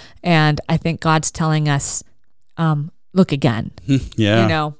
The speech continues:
Speaker 2: Yeah.
Speaker 1: Um,
Speaker 2: Well, as I, as I said before, you know, it, it, it seems like a recurring theme in the Bible that God delights in using the least likely person to accomplish his redemptive work.
Speaker 1: Exactly. Exactly. And I think it encourages us to,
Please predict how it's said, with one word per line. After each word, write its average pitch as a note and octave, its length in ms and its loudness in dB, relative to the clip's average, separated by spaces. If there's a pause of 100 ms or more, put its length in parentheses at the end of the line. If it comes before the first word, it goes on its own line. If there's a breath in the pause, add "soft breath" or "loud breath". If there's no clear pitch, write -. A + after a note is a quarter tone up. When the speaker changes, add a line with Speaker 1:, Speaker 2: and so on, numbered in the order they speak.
Speaker 2:
Yeah. G#2 340 -4 (460)
Speaker 1:
Um, D3 540 -2
Speaker 2:
Well, A2 220 4
as G2 160 2
I, G2 80 0
as G2+ 240 -4
I F#2 80 0
said F2+ 260 -2
before, F2+ 460 0
you F#2 120 -2
know, E2+ 280 -4
it, F#2+ 80 -8
it, G2+ 300 -10 (120)
it F2 80 -12
seems G2+ 320 0
like F2+ 160 0
a E2+ 180 -6
recurring F2 440 -4
theme G2 320 -2
in D#2+ 80 -6
the D#2+ 80 -6
Bible E2+ 400 -6
that F#2 160 -12
God F2 260 -4
delights F#2+ 560 -2
in F2 140 -6
using F2 360 -6
the E2 80 -8
least F2+ 300 -6
likely E2 600 -8
person E2 440 -4
to D#2 160 -10
accomplish D#2+ 600 -10
his D#2+ 140 -10
redemptive D2+ 440 -12
work. D#2+ 200 -14
Speaker 1:
Exactly. D#3 920 -8 (340 loud breath)
Exactly. E3+ 680 -2
And D#3 100 -10
I E3 40 -6
think F#3 280 -6
it - 200 -8 (140)
encourages F3 640 -2
us D3+ 220 -10
to, D#3 380 -6